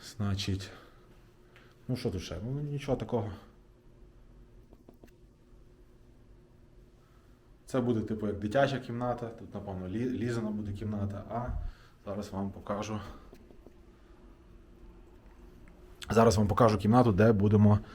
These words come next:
ми з Вікою жити. Отут.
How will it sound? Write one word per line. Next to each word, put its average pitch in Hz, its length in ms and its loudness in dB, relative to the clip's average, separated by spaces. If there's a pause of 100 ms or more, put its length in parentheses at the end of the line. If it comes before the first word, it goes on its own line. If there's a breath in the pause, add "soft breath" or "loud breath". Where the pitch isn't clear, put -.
(420 loud breath)
ми 98 200 6
з 87 100 2
Вікою 85 480 0 (1000 soft breath)
жити. 80 360 -6
Отут. - 500 -10